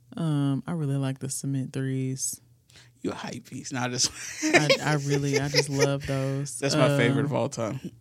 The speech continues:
Speaker 1: fours, sixes, and twelves. That's it for me. I'm, I wasn't really into none of that other shit.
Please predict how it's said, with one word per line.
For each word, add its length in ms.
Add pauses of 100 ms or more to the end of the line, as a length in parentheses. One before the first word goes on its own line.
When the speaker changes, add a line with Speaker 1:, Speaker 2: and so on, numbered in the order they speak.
(280)
Speaker 1:
fours, 1000 (300)
sixes, 1120
and 160
twelves. 720 (2500)
That's 260
it 180
for 160
me. 340
I'm, 220
I 160
wasn't 340
really 280
into 260
none 240
of 120
that 160
other 260
shit. 400